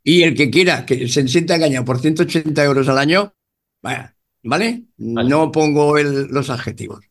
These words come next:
Speaker 2: Venga, vale, que si no lo tengo, lo tengo que cortar. La estrategia.
Speaker 1: Estrategia, lo que hemos comentado, estrategia de rebote, ¿qué pasa? Vender cuando toca la parte de arriba y comprar cuando toca la parte de abajo. Eso es lo que hemos comentado hasta ahora.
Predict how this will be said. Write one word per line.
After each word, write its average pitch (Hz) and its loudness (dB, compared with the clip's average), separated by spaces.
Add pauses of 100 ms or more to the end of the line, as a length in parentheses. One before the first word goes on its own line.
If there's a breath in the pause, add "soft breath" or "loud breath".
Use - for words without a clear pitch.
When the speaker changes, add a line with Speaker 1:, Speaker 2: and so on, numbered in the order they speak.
(100)
Speaker 2:
Venga, 123 0
vale, 143 2
que 131 -2
si 135 -2
no 160 2
lo 170 4
tengo, 143 -2
lo 135 -2
tengo 160 0
que 135 -4
cortar. 101 -10 (260)
La 139 2
estrategia. 151 4
Speaker 1:
Estrategia, 135 2
lo 156 4
que 170 2
hemos 175 2
comentado, 143 2
estrategia 160 2
de 180 2
rebote, 147 0
¿qué 180 0
pasa? 123 -10 (540)
Vender 170 2
cuando 143 0
toca 180 4
la 170 4
parte 180 0
de 175 4
arriba 180 2
y 147 -2
comprar 151 0
cuando 143 -2
toca 143 -2
la - -18 (140)
parte - -12
de - -8
abajo. 127 -6
Eso 131 0
es 160 4
lo 147 2
que 147 -2
hemos 135 0
comentado 120 -2
hasta 113 -4
ahora. 135 0